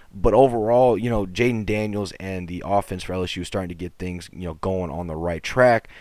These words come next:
But also, you have to remember this will be at Jordan-Hare, so hopefully Auburn will finally be able to get things going. Hopefully,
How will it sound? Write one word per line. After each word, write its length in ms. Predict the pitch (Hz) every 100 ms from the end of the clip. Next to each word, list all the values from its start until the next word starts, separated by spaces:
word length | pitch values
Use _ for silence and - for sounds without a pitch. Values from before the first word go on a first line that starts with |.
| - - -
But 100 | 110
also, 260 | 113 110 107
you 60 |
have 100 | 107
to 80 | 104
remember 240 | 98 95
this 160 | 98 -
will 60 | 92
be 100 | 98
at 100 | 85
Jordan-Hare, 600 | 101 98 85 87 87 90
so 140 | -
hopefully 720 | - 107 104 - 95 95 92 - - - - _
Auburn 340 | 95 101 95
will 80 | 92
finally 340 | 85 101 101 95
be 80 |
able 120 | 95 90
to 40 |
get 220 | 87 98
things 240 | - 92 85
going. 340 | 90 92 90
Hopefully, 680 | 76 104 98 - 98 98 90